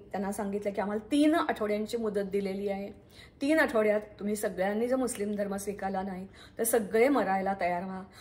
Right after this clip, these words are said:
त्यांच्या कुटुंबाचं काय केलं असेल हे पळून गेले म्हटल्यानंतर ही सांगायची वेगळी गरजच नाही. मात्र हे, अ,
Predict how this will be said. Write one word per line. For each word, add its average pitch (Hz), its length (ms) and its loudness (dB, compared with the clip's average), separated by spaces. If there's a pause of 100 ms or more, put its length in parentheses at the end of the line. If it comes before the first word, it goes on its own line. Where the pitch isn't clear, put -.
(140)
त्यांच्या 208 240 0
कुटुंबाचं 277 520 2
काय 220 220 2
केलं 214 240 2
असेल 202 260 0
हे 208 60 0
पळून 202 280 -2
गेले 190 200 -4
म्हटल्यानंतर 190 460 -8
ही 196 100 -6
सांगायची 185 480 -4
वेगळी 202 180 -4
गरजच 226 480 0
नाही. 190 160 -6 (400)
मात्र 233 420 2 (920)
हे, 214 440 -2
अ, 185 60 -4